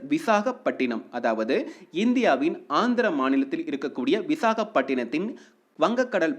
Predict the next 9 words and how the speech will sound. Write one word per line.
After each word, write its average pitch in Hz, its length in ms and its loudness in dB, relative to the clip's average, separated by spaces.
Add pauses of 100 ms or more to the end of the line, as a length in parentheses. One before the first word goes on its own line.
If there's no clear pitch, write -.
(100)
பகுதியில 160 380 2
தான் 170 200 -2
பார்த்தீங்கன்னா 123 400 -2 (240)
இந்த 160 200 0
வருடம் 139 220 2 (400)
இருபத்தி 233 460 0 (200)
நான்காவது, 131 520 0 (140)
இருபத்தி 165 400 -2 (100)
நான்காவது 135 480 0